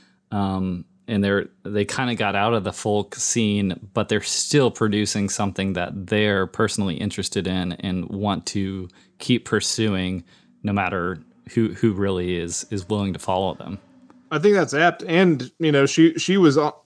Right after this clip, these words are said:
Speaker 2: doing, wasn't she doing backup on
Speaker 1: Mm-hmm.
Speaker 2: whatever tour,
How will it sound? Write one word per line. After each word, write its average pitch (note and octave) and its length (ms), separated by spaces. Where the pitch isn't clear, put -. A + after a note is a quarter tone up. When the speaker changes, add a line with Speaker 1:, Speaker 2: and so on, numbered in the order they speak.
Speaker 2:
doing, D3+ 460
wasn't E3+ 380
she G3 120
doing E3+ 280
backup D3 500
on D3+ 580
Speaker 1:
Mm-hmm. C#3 200
Speaker 2:
whatever D3+ 320
tour, F3 600